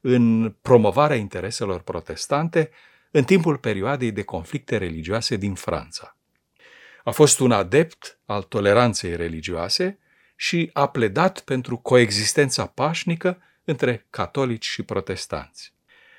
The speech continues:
De asemenea, a fost un consilier de încredere al regelui Carol al nouălea al Franței și a încercat să consolideze pacea și să negocieze acorduri între cele două tabere.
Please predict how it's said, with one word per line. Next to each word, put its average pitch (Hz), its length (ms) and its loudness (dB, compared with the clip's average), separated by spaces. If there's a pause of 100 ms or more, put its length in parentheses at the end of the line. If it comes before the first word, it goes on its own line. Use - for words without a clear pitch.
(200)
De 127 100 6
asemenea, 190 380 4
a 123 40 -2
fost 160 300 -2
un 135 120 -2
consilier 131 640 2
de 120 140 0
încredere 113 560 -2
al 80 240 -8
regelui 98 400 -4
Carol 98 400 -4
al 85 160 -2
nouălea 90 420 0
al 76 160 -10
Franței 117 600 -4 (540)
și - 140 -2
a 185 40 6
încercat 165 480 0
să - 160 -2
consolideze 107 800 -4
pacea 175 400 -6
și - 160 -8
să 120 260 -4 (220)
negocieze 123 840 2
acorduri 120 800 0 (220)
între 101 280 -6
cele 107 260 -2
două 98 320 -2
tabere. 80 640 -8